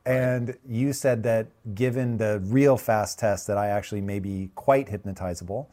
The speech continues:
Speaker 1: Yes.
Speaker 2: which is exciting for me.
Speaker 1: Yes.
Speaker 2: But from the outside, looking at it, it looks like people are losing control. Like, they even talk differently.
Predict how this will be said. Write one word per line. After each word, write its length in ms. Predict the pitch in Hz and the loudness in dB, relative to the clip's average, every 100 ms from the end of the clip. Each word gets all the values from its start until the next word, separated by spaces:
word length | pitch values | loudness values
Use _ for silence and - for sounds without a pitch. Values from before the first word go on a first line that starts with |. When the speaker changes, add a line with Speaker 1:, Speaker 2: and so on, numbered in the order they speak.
| _ | _
Speaker 1:
Yes. 180 | 85 71 | -10 -10
Speaker 2:
which 100 | - | -10
is 100 | 101 | -10
exciting 400 | 104 - 123 120 | -6 2 2 2
for 140 | 101 95 | -4 -6
me. 260 | 90 117 - - | -8 -10 -14 -12
Speaker 1:
Yes. 300 | 90 67 - - | -10 -10 -18 -6
Speaker 2:
But 220 | 104 127 | 2 2
from 160 | 127 135 | 2 -2
the 120 | 131 | -2
outside, 800 | 127 160 190 - 117 107 107 117 _ _ _ _ - | 2 2 2 0 2 2 0 -2 _ _ _ _ -14
looking 480 | 110 117 151 143 113 | -6 -2 -2 -2 -6
at 200 | 95 95 | -4 -4
it, 200 | 135 175 _ - | -4 -6 _ -10
it 200 | 120 - | -10 -6
looks 460 | 113 135 160 - | -4 -2 -2 -4
like 560 | 117 117 107 104 - - _ | -2 0 2 -2 -8 -20 _
people 240 | 110 104 | -6 0
are 160 | 120 202 | 2 4
losing 240 | 110 92 | 0 -6
control. 400 | 87 87 95 92 110 | -10 -10 -8 -8 -4
Like, 180 | 113 | -2
they 80 | 139 | 0
even 160 | 151 143 | -2 -4
talk 500 | - - 110 120 - | -10 -16 -14 -14 -10
differently. 800 | 131 - 127 120 123 120 117 | -10 -10 -12 -10 -8 -8 -10